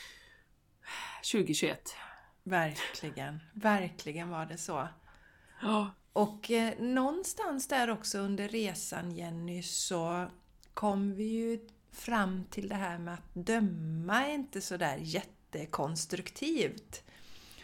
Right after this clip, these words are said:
Speaker 1: Nej.
Speaker 2: Eh, så dömandet, eh, fick ju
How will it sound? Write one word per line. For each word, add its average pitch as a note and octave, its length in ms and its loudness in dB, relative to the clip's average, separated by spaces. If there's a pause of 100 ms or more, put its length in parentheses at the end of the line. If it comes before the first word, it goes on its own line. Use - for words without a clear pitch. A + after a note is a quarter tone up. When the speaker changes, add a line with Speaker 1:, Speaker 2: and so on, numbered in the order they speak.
(500)
Speaker 1:
Nej. F3+ 220 4
Speaker 2:
Eh, F3 60 -2 (1200)
så G#3 320 4
dömandet, G3+ 1400 4
eh, D4+ 420 2
fick - 600 -6
ju D4 500 0